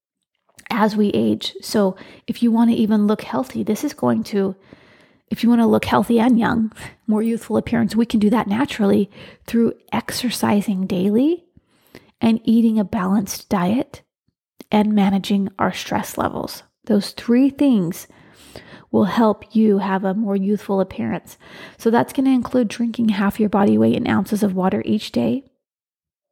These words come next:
That's gonna include working up a good sweat and a good exercise here and there, or just getting out and walking more.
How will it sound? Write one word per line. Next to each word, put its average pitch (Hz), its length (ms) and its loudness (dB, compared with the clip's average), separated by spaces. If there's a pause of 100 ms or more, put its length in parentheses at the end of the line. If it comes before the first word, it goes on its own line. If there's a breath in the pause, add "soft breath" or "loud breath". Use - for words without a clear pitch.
(560)
That's - 140 -6
gonna 220 180 2
include 233 500 0 (360 loud breath)
working 254 300 2
up 247 100 2
a 254 60 2
good 254 160 2
sweat 240 520 0
and 220 120 2
a 226 60 0
good 226 140 2
exercise 247 680 -2 (520 loud breath)
here 220 260 0
and 202 140 0
there, 190 260 -4
or 208 80 -2
just 247 220 -4
getting 226 220 2
out 220 140 2
and 214 160 0
walking 226 420 -4
more. 175 280 -6